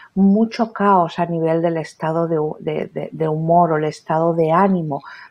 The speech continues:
de las personas. Hemos tenido ahora,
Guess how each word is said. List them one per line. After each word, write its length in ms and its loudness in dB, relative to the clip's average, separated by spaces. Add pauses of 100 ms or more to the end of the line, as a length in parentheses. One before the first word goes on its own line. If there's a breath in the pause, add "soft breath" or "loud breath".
de 200 -2
las 280 -4
personas. 800 -4
Hemos 300 -8
tenido 480 0
ahora, 400 4